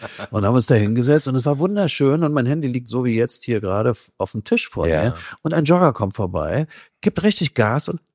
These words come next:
Speaker 2: greift sich das im Vorbeigehen und weg ist er.
Speaker 1: Fantastisch.
Speaker 2: Ja. Und dann bin ich, äh,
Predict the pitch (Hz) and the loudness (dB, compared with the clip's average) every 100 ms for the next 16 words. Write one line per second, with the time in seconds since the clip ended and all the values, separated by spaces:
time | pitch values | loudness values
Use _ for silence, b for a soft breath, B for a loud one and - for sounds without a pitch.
0 | - 247 - 156 - 123 156 117 117 135 | -2 -2 0 0 2 2 4 4 4 4
1 | 120 104 90 98 - - - - 87 82 | 2 0 0 -2 -2 -4 -6 -10 -10 -8
2 | - - 73 76 78 - B B B - | -10 -12 -12 -10 -12 -16 B B B -4
3 | 98 107 104 110 107 - 101 98 92 85 | 2 4 6 6 4 2 2 2 4 2
4 | 82 | 0